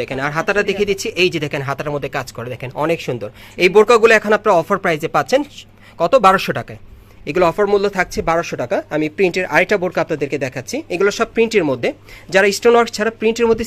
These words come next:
Speaker 1: সিম্পল কাজের মধ্যে আপনি নিতে চান প্রিন্টেড, এগুলো নিতে পারেন। আর কাপড়গুলো কিন্তু অনেক মানে ভালো, আমি নিজেও ধরে দেখেছি, খুব কমফোর্টেবল। আপনারা নিতে পারেন, সোজা কথা আমি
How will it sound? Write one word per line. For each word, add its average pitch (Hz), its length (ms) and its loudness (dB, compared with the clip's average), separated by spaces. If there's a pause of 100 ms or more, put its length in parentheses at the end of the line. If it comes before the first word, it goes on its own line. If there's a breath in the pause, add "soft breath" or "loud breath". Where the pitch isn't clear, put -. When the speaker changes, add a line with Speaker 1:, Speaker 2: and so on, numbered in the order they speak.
Speaker 1:
সিম্পল 208 260 0 (100)
কাজের 165 260 0
মধ্যে 160 200 -2
আপনি 165 100 -4 (100)
নিতে - 200 -10
চান 196 200 -4
প্রিন্টেড, 151 300 -4 (120)
এগুলো 160 160 -2 (100)
নিতে 135 200 -4
পারেন। 120 140 -8 (360 loud breath)
আর 135 140 0
কাপড়গুলো 220 460 4
কিন্তু 208 160 4 (180)
অনেক 190 200 2 (180)
মানে 143 140 2 (140)
ভালো, 147 200 0 (120)
আমি 160 200 0
নিজেও 175 280 2
ধরে 170 200 0
দেখেছি, 151 320 -6
খুব 233 180 -6
কমফোর্টেবল। 170 460 0
আপনারা 233 240 2
নিতে 240 240 4
পারেন, 190 160 4 (120)
সোজা 160 240 -2
কথা 147 200 -6
আমি 160 100 0